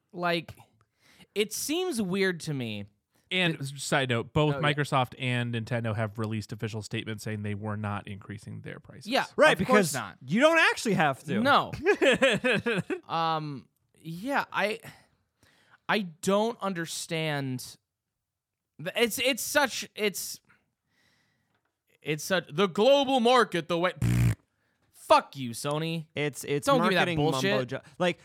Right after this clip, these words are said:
Speaker 3: they're, 'cause here's the thing. Their numbers for the Sony five probably are, like, not great because you sold, like, ten of them.
Speaker 1: Mm-hmm.
Speaker 3: Like, it's like, "Oh, we're not making our return,"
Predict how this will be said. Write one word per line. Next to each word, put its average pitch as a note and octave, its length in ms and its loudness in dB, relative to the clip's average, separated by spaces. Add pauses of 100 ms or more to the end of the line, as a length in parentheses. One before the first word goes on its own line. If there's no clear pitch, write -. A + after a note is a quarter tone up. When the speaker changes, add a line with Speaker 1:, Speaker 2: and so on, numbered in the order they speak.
(140)
Speaker 3:
they're, A3 200 2 (240)
'cause G#3+ 180 0
here's B3 160 -2
the F3 60 -8
thing. G#2+ 240 -4 (360)
Their A3 160 6
numbers A3 720 0
for F#3 100 -4
the E3+ 80 2
Sony E3 300 -2
five D#3 400 -2 (260)
probably G3 320 2
are, F3 220 2
like, D#3+ 360 -2 (180)
not E3 300 0
great F#3+ 320 0 (360)
because A3+ 400 2
you C4 120 0
sold, B3 440 2
like, A#3+ 320 0
ten G3 280 0
of A#2 160 -6
them. G2+ 300 -8 (240)
Speaker 1:
Mm-hmm. D#3 160 -6
Speaker 3:
Like, E3+ 320 2 (320)
it's - 160 -2
like, G#3+ 120 2
"Oh, C#4 180 6
we're A3 100 6
not B3 160 4
making A3+ 200 2
our A3 80 2
return," G#3 420 0